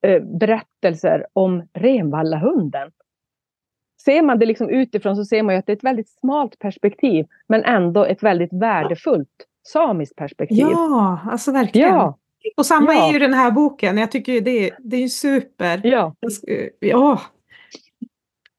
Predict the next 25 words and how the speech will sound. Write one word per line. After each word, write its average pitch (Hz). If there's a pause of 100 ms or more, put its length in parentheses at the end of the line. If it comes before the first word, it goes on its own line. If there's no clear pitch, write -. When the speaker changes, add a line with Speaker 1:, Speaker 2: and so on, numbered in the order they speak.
(100)
Speaker 2:
Även 269
om 285
det 247
är 254
en 269
Speaker 1:
Ja. 302
Speaker 2:
kort 285
tid, 311
liksom, 202
men 233
det 247
här 254
var 262
ju 254
en 254
så 269
stor 233
del 214
av 208
det 214
samiska 214
förr, 202
när 185
man 214
in-, 196